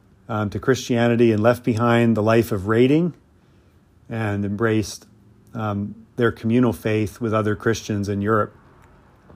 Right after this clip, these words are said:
And, uh, we are in full communion with the Church of Sweden, which is kinda cool, um, in that they are part of this heritage as well. And we are in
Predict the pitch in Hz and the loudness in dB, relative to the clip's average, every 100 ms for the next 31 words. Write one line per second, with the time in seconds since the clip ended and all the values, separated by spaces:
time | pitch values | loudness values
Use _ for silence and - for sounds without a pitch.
0 | - - - - _ _ _ _ _ 127 | -20 -20 -20 -20 _ _ _ _ _ 0
1 | 123 123 120 120 131 220 196 135 117 - | 2 4 4 4 4 6 6 4 0 4
2 | 190 202 160 185 185 117 110 110 117 - | 4 4 2 4 4 4 2 0 0 2
3 | 143 139 117 - 160 165 175 160 - _ | 2 2 -6 -2 2 4 4 2 -4 _
4 | _ _ _ _ _ _ _ _ _ _ | _ _ _ _ _ _ _ _ _ _
5 | _ - 123 120 120 - 127 123 - 123 | _ -12 -10 -8 -8 -4 -4 -2 2 4
6 | 123 120 120 _ _ _ _ _ _ _ | 4 2 -4 _ _ _ _ _ _ _
7 | _ - 113 110 104 107 - _ _ _ | _ -10 -4 -2 -2 -4 -10 _ _ _
8 | _ - 113 113 113 123 143 127 - 110 | _ -4 -2 -2 -2 2 4 4 2 2
9 | 104 98 104 - - - - - 113 107 | 2 2 0 -2 -6 -10 -6 2 4 4
10 | 113 101 101 107 113 98 92 _ _ _ | 0 -2 -4 0 0 0 -4 _ _ _
11 | - - _ _ _ _ _ _ _ _ | -20 -20 _ _ _ _ _ _ _ _
12 | _ _ _ _ _ _ _ _ - 139 | _ _ _ _ _ _ _ _ 0 4
13 | 135 127 123 117 107 | 6 6 6 4 -2